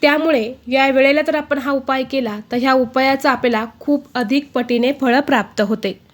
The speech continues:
घरामध्ये कापूर जाळल्याने घरातील वातावरण हे सुगंधी राहते, शिवाय घरातील नकारात्मक ऊर्जेचा नायनाट होतो. घरात सतत वाद विवाद,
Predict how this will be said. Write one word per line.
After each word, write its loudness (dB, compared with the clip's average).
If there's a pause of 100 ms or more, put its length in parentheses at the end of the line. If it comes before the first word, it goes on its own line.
(640)
घरामध्ये 4
कापूर 0
जाळल्याने 0 (100)
घरातील -2
वातावरण 0 (180)
हे 2
सुगंधी 0
राहते, -2 (260)
शिवाय 2
घरातील -2
नकारात्मक -2
ऊर्जेचा 2 (140)
नायनाट 0
होतो. -6 (640)
घरात 4
सतत -4
वाद -2
विवाद, -2